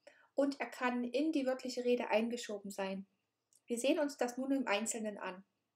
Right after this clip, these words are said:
Wir stellen uns eine Person weiblichen Geschlechts vor, die Hallo sagt.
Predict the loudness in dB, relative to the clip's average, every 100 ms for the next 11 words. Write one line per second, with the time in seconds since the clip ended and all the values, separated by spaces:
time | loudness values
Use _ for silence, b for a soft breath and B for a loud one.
0 | _ _ _ _ _ _ _ _ -20 _
1 | 0 0 4 4 4 4 2 4 2 0
2 | -2 2 4 6 6 6 2 -2 -2 0
3 | 0 -2 -2 -2 0 0 -6 B B B
4 | B -4 -2 -2 2 4 6 4 0 -6
5 | -8 -16